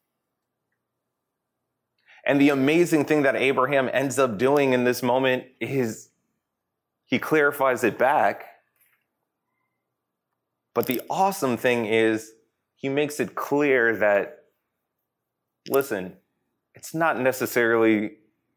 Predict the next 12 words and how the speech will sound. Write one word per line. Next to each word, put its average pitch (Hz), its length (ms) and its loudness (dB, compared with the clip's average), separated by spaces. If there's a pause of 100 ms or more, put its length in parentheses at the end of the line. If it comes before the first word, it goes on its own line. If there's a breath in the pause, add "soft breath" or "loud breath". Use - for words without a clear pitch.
(120)
the 107 140 0
result. 101 720 0 (1500)
I 131 120 -2
just 147 240 -4
need 110 200 -2
you 101 80 -4
to 98 80 -4
follow 104 640 0
what 98 160 -2
I'm 90 160 -6
telling 104 460 -4
you." 85 100 -14